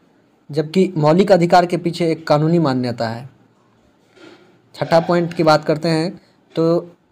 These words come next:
जो नीति निर्देशक सिद्धांत है, ये सरकार के अधिकारों को बढ़ाता है,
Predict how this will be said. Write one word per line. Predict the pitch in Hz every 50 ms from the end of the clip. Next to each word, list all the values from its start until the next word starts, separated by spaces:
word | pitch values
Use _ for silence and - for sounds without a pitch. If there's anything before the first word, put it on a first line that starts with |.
| _ - 165
जो | 151 160 165 165
नीति | 151 165 165 165 208 202
निर्देशक | 196 190 185 185 175 185 185
सिद्धांत | - 196 165 156 175 180 185 175 180
है, | 165 170 165 - -
ये | 156 160 170 175 175 175 175 - - - -
सरकार | - 147 147 165 170 170
के | 170 165
अधिकारों | 156 156 147 - 151 160 170
को | 170 185
बढ़ाता | 170 160 151 160 156 156 170 165
है, | 160 160 170 190 185